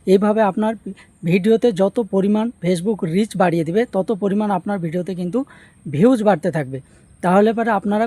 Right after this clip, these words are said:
ভিউজ কিভাবে বাড়ে এবং রিচ কিভাবে বাড়তে থাকে আপনি বুঝতে পারলেন। এখন আসলে রিচটা কী জিনিস? রিচ হচ্ছে আপনার ভিডিওটি যতজন মানুষের কাছে বা অডিয়েন্সের কাছে Facebook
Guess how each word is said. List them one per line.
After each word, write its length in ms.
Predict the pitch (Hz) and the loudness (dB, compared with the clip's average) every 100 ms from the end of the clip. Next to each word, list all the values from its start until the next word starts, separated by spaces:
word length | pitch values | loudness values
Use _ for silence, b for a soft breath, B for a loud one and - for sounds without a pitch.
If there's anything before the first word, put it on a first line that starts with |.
| 196 | 0
ভিউজ 260 | 170 220 208 | 0 0 -2
কিভাবে 360 | 220 190 190 196 | -4 0 0 2
বাড়ে 240 | 165 180 269 - | 0 0 -4 -6
এবং 220 | 185 214 196 160 | -2 -2 -2 -2
রিচ 200 | 208 247 - B B - | -2 -2 -10 B B -14
কিভাবে 360 | - 240 220 226 | -4 0 2 2
বাড়তে 300 | 175 175 - | 0 -2 -2
থাকে 240 | 180 180 240 190 | -6 -4 -4 -4
আপনি 160 | 214 185 | -4 -4
বুঝতে 180 | 175 185 | -4 -4
পারলেন। 220 | 151 135 B B B - | -4 -6 B B B -4
এখন 260 | 180 - 247 | -2 0 0
আসলে 260 | 208 233 233 208 | 0 0 0 2
রিচটা 400 | 208 240 - - 247 | 0 -2 -4 -4 -2
কী 160 | 214 | -4
জিনিস? 260 | 151 143 139 - b b - 170 | -4 -6 -8 -16 b b -8 0
রিচ 180 | 202 247 - | 2 2 0
হচ্ছে 240 | 208 190 214 294 170 | -4 -2 -4 -2 -2
আপনার 320 | 185 233 240 214 170 | -2 0 0 0 -2
ভিডিওটি 460 | 180 208 208 214 254 b b b | 0 2 2 0 -2 b b b
যতজন 640 | 139 196 214 269 208 247 262 220 | 2 2 4 0 2 4 4 2
মানুষের 380 | 190 214 - 226 | 2 0 0 0
কাছে 200 | 196 160 208 | -2 -2 -2
বা 120 | 196 185 | 0 0
অডিয়েন্সের 460 | 185 226 214 226 196 | 2 0 0 -4 -4
কাছে 200 | 170 202 | -6 -6
Facebook 400 | 190 175 180 | -4 -4 -4